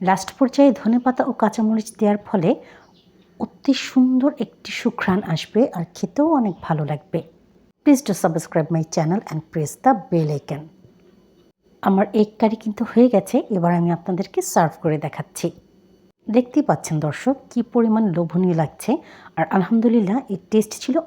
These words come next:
অসাধারণ। আপনারা একবারের জন্য হলেও বাসায় আমার এই রেসিপিটি ট্রাই করে দেখবেন। ভাত, রুটি, পরোটার সাথে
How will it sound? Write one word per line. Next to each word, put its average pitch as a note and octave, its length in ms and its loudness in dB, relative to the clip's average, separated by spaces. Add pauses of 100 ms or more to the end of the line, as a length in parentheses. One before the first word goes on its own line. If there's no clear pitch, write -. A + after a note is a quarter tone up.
(140)
অসাধারণ। D#3 520 -2 (460)
আপনারা A#3 300 0 (140)
একবারের B3 400 0
জন্য C4 140 4 (140)
হলেও C4 240 4 (140)
বাসায় A3 300 0 (100)
আমার F3+ 240 0
এই F3+ 100 -2
রেসিপিটি F3+ 480 -4 (380)
ট্রাই F#3 180 4 (120)
করে D#3+ 140 4 (100)
দেখবেন। D#3 320 -4 (220)
ভাত, G3+ 240 2 (120)
রুটি, G3+ 260 -2 (100)
পরোটার G#3 380 2
সাথে - 220 -8